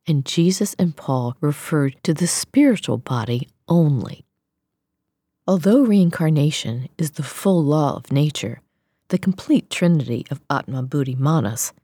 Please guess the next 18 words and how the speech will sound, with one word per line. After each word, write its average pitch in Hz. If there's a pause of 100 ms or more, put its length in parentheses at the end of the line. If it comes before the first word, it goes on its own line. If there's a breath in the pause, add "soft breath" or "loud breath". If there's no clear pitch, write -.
(100)
does -
not 156
yet 196
fully 165
incarnate 151
in 160
this 123
race. - (1080)
They 180
use 208
and 208
occupy 151
the 147
body 131 (200 soft breath)
by 143
means 190
of 151
the -